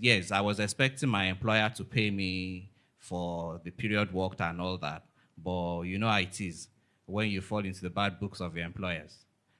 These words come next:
They begin to look for different reasons why they will not pay you your money. So, and up till today, I've not received that money. Up till today. Up till today. So,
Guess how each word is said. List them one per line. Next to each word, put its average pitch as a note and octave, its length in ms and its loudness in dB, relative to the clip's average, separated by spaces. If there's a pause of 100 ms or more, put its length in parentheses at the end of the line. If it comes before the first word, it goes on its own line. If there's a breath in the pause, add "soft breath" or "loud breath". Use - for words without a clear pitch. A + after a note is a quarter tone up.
They F#2+ 60 -4
begin G#2 300 0
to A2 100 -6
look A2 160 -2
for F#2+ 180 -2
different A2 440 2
reasons G#2 420 0
why G2+ 140 4
they F#2 100 -2
will F#2 140 -2
not G#2 240 0
pay G#2+ 100 2
you F#2 200 0
your E2+ 160 0
money. E2+ 280 -4 (300 soft breath)
So, - 100 0
and F#2+ 180 4
up A#2 160 4
till F#2+ 200 0
today, F2+ 560 0 (560)
I've F2 160 -2
not G#2 160 2
received F#2 520 -4
that F2 260 -4
money. D#2 220 -8 (440)
Up G#2 220 -4
till F2 200 -4
today. - 480 -6 (1500)
Up F2+ 160 -8
till E2 180 -8
today. D#2 440 -10 (380)
So, E2 360 -6